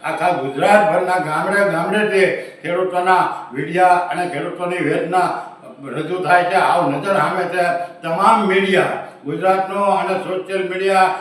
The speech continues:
અને દેશભરનો તમામ મીડિયાના કેમેરા બતાવે છે કે આ તબાહી મચાવેલી છે અને તમામ ખેડૂતોનો જે પાક છે એ તમામ નાશ પામ્યો છે. એમાંય ખાસ કરીને સૌરાષ્ટ્રની અંદર મુખ્ય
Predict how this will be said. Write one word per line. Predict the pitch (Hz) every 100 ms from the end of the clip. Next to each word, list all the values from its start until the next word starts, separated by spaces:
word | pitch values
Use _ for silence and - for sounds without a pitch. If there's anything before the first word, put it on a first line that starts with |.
| -
અને | 170 185 175
દેશભરનો | 185 214 - 175 185 190 196
તમામ | 160 170 202 214 190
મીડિયાના | 156 160 202 202 196 -
કેમેરા | 190 214 220 208 190
બતાવે | 190 180 180 175
છે | 170 165 - - -
કે | 190 185 - - -
આ | 170 175 175 175 - - 156
તબાહી | 160 185 180 190
મચાવેલી | 180 175 185 190 180
છે | 185
અને | 185 180 175 156
તમામ | 156 208 202
ખેડૂતોનો | 180 180 - 175 180 180
જે | 185 185
પાક | 160 180 180
છે | 180 170 - - 160
એ | 170
તમામ | 151 165 180 180 175 -
નાશ | 127 165 175 -
પામ્યો | 175 175 175
છે. | 180 165 - - -
એમાંય | 190 202 196
ખાસ | 180 170 165
કરીને | 185 185 180
સૌરાષ્ટ્રની | 151 165 180 175 175 175 180
અંદર | 180 175 175 - -
મુખ્ય | 131 160 170